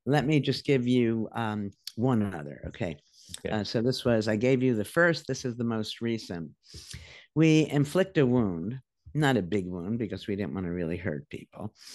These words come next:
Speaker 1: even though it would have made for more dramatic <laughs> results. But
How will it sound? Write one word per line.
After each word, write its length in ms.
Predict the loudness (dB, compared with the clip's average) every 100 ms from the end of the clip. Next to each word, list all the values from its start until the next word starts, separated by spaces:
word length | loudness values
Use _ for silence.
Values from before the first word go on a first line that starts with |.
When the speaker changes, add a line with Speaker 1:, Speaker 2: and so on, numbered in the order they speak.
| -18 -6
Speaker 1:
even 220 | -2 0
though 100 | -2
it 40 | -2
would 120 | -2
have 120 | -2
made 280 | -2 -4 -4
for 400 | -6 -6 -6 -8 _ -10
more 220 | -6 -4
dramatic 720 | -2 0 2 4 2 0 -4
<laughs> 0 |
results. 560 | -4 -2 -4 -4 -8 -4
But 280 | 0 0